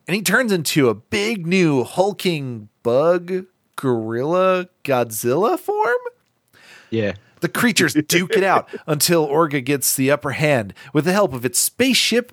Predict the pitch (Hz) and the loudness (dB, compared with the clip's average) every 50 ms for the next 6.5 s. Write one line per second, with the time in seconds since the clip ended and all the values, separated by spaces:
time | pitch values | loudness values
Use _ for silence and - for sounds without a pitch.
0 | _ _ - - 143 143 196 311 427 466 466 - - _ _ _ _ _ _ - | _ _ -8 -4 -2 -2 -2 -2 -4 -4 -6 -10 -16 _ _ _ _ _ _ -20
1 | - - - - - - _ - 131 127 127 147 170 160 196 190 - - - - | -20 -20 -20 -20 -20 -14 _ 0 0 2 2 2 0 0 0 -4 -4 -6 -2 0
2 | 254 233 240 175 - 143 143 135 147 - - 185 196 214 180 120 95 82 80 - | 2 2 2 0 0 -2 -2 -2 -2 -4 -2 0 0 2 2 0 -2 -4 -12 -20
3 | _ _ - 156 151 165 233 277 262 247 156 104 - - - - - _ _ - | _ _ -10 -8 -6 -2 0 2 2 2 0 -2 -6 -10 -10 -10 -12 _ _ -4
4 | 190 220 233 175 139 - - 139 135 143 131 170 165 - - 175 185 220 233 233 | 0 0 2 0 0 -2 -2 0 0 0 0 0 -2 0 0 0 0 2 0 0
5 | 226 302 311 - - 175 123 92 67 - - _ _ _ _ _ _ _ - 254 | 0 0 -2 -2 -2 -2 -2 -4 -4 -8 -18 _ _ _ _ _ _ _ -2 -2
6 | 349 330 320 339 381 392 349 - - - | 0 0 2 0 0 0 -2 -2 -6 -10